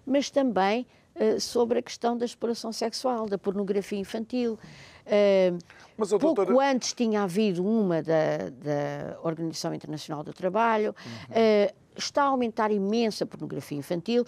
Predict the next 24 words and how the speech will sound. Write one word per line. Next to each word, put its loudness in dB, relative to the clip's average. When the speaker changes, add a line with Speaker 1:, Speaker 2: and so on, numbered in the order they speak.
Speaker 1:
Agora, 2
o 2
que 0
é 4
que -6
nós 2
podemos 0
fazer -2
mais? -6
Speaker 2:
Uhum. -8
Speaker 1:
Na 4
Europa 4
está 0
a 2
pensar-se -4
fazer -6
um -2
centro -6
para -2
aconselhar -6
as -6
O -2
N -4
Gs. -6